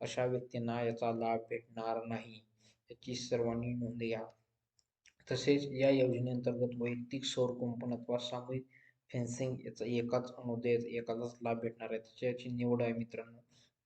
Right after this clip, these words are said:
तर आपण बघू शकता की ह्याचा एक, एक, एक, एक पेज.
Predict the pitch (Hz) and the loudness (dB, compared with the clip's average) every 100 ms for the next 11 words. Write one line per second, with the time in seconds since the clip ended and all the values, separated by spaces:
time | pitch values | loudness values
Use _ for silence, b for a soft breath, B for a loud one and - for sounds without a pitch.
0 | - 127 127 131 131 127 131 123 127 127 | 2 6 8 10 10 6 2 0 2 0
1 | 127 - 123 120 120 120 113 117 120 117 | -2 -2 -4 -4 -8 -8 -2 0 0 -2
2 | 117 117 - 113 113 117 120 117 | -4 -12 -12 -10 -10 -4 -4 -4